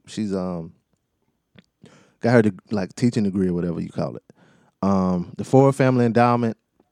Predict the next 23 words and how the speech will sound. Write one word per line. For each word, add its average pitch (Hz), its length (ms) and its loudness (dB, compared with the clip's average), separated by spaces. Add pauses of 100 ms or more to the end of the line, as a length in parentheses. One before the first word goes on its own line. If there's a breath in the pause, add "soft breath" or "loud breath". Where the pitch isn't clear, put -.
(220)
no, 123 200 -2
the 104 80 -8
Ford 135 300 4
Family 123 280 0
Endowed 120 360 4
Scholarship 139 480 2
Fund 110 260 0
was 101 120 -4
established 107 420 -2
to 104 60 -6
provide 98 340 -2
scholarships 135 500 0
to 120 80 -8
women 123 320 -2
majoring 117 320 -2
in 90 180 -6
English, 147 400 -2 (420 soft breath)
communications, 127 680 0
or 101 80 0
anything 135 580 -2
mental 117 220 -2
health 117 220 -4
related. 104 420 -2